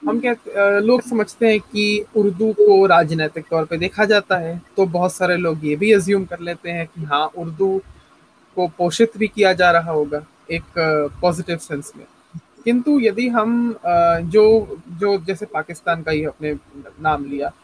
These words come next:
तो पाकिस्तान में कहा जाता है कि उर्दू उनकी राष्ट्र-, राष्ट्रीय लेवल की भाषा है। किंतु यदि,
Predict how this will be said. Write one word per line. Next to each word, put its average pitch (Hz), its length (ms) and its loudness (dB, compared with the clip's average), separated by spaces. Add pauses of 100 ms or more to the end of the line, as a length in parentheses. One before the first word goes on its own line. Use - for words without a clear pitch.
(220)
तो 165 60 -6
पाकिस्तान 175 500 0
में 175 160 -6
कहा 165 200 -2
जाता 156 220 -4
है 180 40 -10
कि 220 80 0
उर्दू 180 280 0
उनकी 185 340 -2 (600)
राष्ट्र-, 196 480 0
राष्ट्रीय 180 400 -2
लेवल 147 220 -4
की - 120 -12
भाषा - 320 -14
है। - 100 -18 (600)
किंतु 302 420 0
यदि, 254 680 0